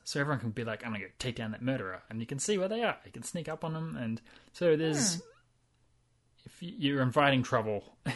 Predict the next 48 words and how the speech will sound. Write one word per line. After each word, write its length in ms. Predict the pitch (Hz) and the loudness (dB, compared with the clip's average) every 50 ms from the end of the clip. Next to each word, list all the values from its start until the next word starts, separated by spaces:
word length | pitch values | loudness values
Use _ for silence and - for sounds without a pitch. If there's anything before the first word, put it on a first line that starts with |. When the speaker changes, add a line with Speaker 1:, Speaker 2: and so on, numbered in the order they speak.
| - - | -2 2
Speaker 1:
if 220 | 202 156 147 - 160 | 2 2 2 2 4
you 100 | 156 147 | 6 6
murder 300 | 143 139 135 127 127 117 | 8 8 8 8 6 4
Speaker 2:
Yeah. 60 | - | 0
Speaker 1:
people, 360 | 123 120 - 113 110 104 101 - - - | -2 -2 -2 -2 -4 -4 -6 -6 -2 0
which 200 | 233 214 - 202 | 0 2 4 4
I 80 | 175 | 2
guess 240 | 160 160 143 131 - | 4 4 4 2 2
is 120 | 123 113 | 2 0
a 60 | 123 107 | 0 -2
good 160 | 113 107 - | -2 -4 -6
<laughs> 100 | - - | -6 -4
lesson 320 | - 110 - - 110 98 - | -2 -2 0 0 -2 -4 -6
to 100 | 107 101 | -8 -6
take 240 | - 110 104 98 - | -4 -4 -4 -4 -4
home. 260 | - 101 95 92 98 - | -6 -6 -6 -8 -10 -10
Speaker 2:
Well, 300 | - 190 180 151 - 160 - - | -8 -8 -6 -6 -8 -10 -10 -10
yeah. 140 | 175 - - - - _ _ _ _ _ _ _ _ _ _ - | -10 -10 -10 -12 -18 _ _ _ _ _ _ _ _ _ _ 0
Speaker 1:
Um, 640 | 147 131 131 131 131 131 131 131 127 127 127 170 - _ _ _ _ _ _ _ - - | 2 4 6 6 6 6 4 2 2 0 -2 -6 -10 _ _ _ _ _ _ _ -16 -12
Speaker 2:
Don't 100 | 220 220 | -12 -10
Speaker 1:
wha- 80 | 233 | -10
Speaker 2:
play 140 | 220 214 214 | -10 -10 -10
with 160 | 220 214 220 | -10 -10 -10
guns, 320 | 190 196 202 185 170 185 - | -10 -10 -10 -10 -10 -12 -14
kids. 260 | _ - 170 180 - _ _ _ _ - - | _ -16 -16 -16 -16 _ _ _ _ -10 -4
Speaker 1:
Hmm, 300 | 165 147 131 117 104 101 | 0 2 2 2 2 0
there 60 | 110 | 0
was 120 | 127 143 180 | -2 0 0
a 20 | |
lot 80 | 202 202 | 0 0
of 100 | 170 165 | 2 0
emphasis 440 | 160 147 - 147 - 160 139 - | 0 0 -2 -2 0 0 0 0
on 80 | 143 131 | 0 0
the 80 | 117 - | 0 0
survival 460 | - 110 127 127 143 156 165 170 156 | -2 -2 -2 0 0 0 -2 -2 -4
stuff, 480 | - - - 165 165 165 156 - - - | -4 -4 -4 -2 -2 -2 -4 -6 -8 -8
you 60 | 135 | -4
know, 80 | 113 104 107 | -2 -2 -2
Speaker 2:
Mm-hmm. 220 | 101 113 113 117 | 0 -2 -2 -2
Speaker 1:
water, 340 | 104 104 104 107 107 104 101 | -2 -2 -2 -2 -2 -2 -4
food, 680 | - - - - - 110 107 107 107 107 104 101 - - - _ - - - - - - _ _ _ _ | -6 -10 -12 -10 -6 -6 -4 -4 -4 -6 -6 -8 -10 -12 -18 _ -20 -20 -20 -20 -20 -20 _ _ _ _
scavenging 680 | - - - - 110 107 110 107 107 104 110 104 104 104 | -2 -2 -2 0 -2 -4 -2 -4 -4 -4 -4 -4 -4 -4
and 140 | 104 104 | -4 -4
stuff 240 | - - 120 107 - | -6 -6 -8 -8 -8
like 220 | 110 107 101 - - | -8 -10 -8 -4 -2
that, 320 | 123 117 117 113 113 - | 0 0 0 0 -2 -4
so 520 | - - - - 110 101 98 98 98 98 117 - _ _ _ _ | -4 -6 -6 -4 -4 -6 -6 -6 -8 -10 -12 -16 _ _ _ _
that 240 | 151 143 107 - - | -6 -6 -6 -6 -12